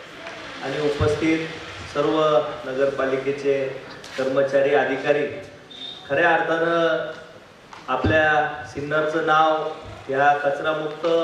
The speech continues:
पुरस्काराच्या निमित्ताने संपूर्ण देशभर त्या ठिकाणी गेलंय. निश्चितपणानं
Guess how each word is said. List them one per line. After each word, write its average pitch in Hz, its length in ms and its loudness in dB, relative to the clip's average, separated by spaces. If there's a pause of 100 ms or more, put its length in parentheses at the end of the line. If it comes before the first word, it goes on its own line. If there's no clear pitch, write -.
(720)
पुरस्काराच्या 151 760 2
निमित्ताने 156 760 -2 (140)
संपूर्ण 160 640 0 (540)
देशभर 147 340 2
त्या 170 200 2
ठिकाणी 143 420 -2
गेलंय. 139 440 2 (880)
निश्चितपणानं 165 880 0